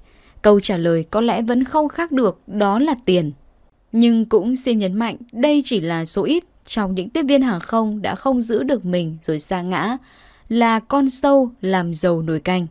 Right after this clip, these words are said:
Trong khi đó, thế hệ tiếp viên hàng không đã và đang trở thành niềm tự hào cho vận tải, du lịch Việt Nam, đang làm đẹp thêm hình ảnh đất nước, con người Việt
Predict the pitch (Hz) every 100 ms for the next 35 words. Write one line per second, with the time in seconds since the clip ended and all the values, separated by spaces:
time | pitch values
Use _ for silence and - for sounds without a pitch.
0 | - _ _ _ _ _ _ - 208 196
1 | 185 170 175 262 - 208 214 - 262 226
2 | 214 208 170 - 202 196 180 190 208 294
3 | 285 202 254 277 254 208 185 180 196 175
4 | 226 208 214 202 190 269 240 - 214 156
5 | - - 214 175 - 175 - 214 220 190
6 | _ _ 196 202 196 196 190 190 190 269
7 | 269 247 220 170 170 277 269 330 359 -
8 | 247 220 185 175 170